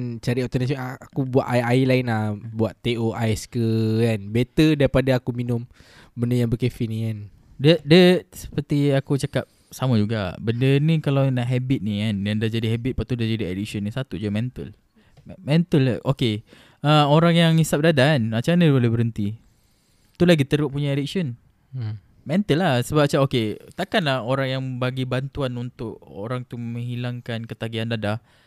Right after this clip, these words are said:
Speaker 2: akan bagi je dia orang dadah ni semua. Mesti akan nak kena stop juga. Walaupun macam mana nak kena stop juga kan. Benda tu dia orang kuatkan dia orang punya mental lah. Kira macam tu. Sebab dia nak tak nak, dia diri kau. Dia bukan
Speaker 1: Hmm.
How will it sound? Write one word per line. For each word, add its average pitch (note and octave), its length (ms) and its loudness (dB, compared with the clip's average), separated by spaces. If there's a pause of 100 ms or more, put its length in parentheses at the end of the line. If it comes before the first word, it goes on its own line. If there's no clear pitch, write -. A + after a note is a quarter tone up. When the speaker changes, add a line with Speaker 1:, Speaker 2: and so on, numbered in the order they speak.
(220)
Speaker 2:
akan B2 280 -4
bagi C3+ 380 0
je D#3 180 0
dia D3 120 0
orang D3 200 -2
dadah D3 360 -2
ni C#3+ 80 -4
semua. B2 260 -6 (240)
Mesti D#3+ 320 -2
akan C3 320 -2 (600)
nak - 120 -8
kena C#3 200 -2
stop - 300 0
juga. A#2 280 -6 (100)
Walaupun C3 300 -2
macam C#3 160 -2
mana C#3+ 240 -2
nak A2 120 -6
kena B2 160 -4
stop - 260 -10
juga G2+ 200 -6
kan. G2+ 100 -6 (340)
Benda B2 220 -4
tu F#3 120 -4
dia E3+ 140 0
orang E3+ 140 0
kuatkan C#3 300 -6
dia C#3 100 -2
orang C3+ 140 -4
punya C3+ 140 -2
mental C3+ 320 -2
lah. A2 120 -6 (360)
Kira - 180 -4
macam B2 180 0
tu. A#2+ 120 -6
Sebab D3+ 240 2
dia F3+ 180 4
nak D#3+ 300 0
tak D3+ 140 0
nak, G3+ 140 -2 (200)
dia C#3 340 -2 (460)
diri A#2+ 360 -2
kau. A#2+ 380 2
Dia C3+ 100 2
bukan A#2+ 380 0
Speaker 1:
Hmm. - 80 -16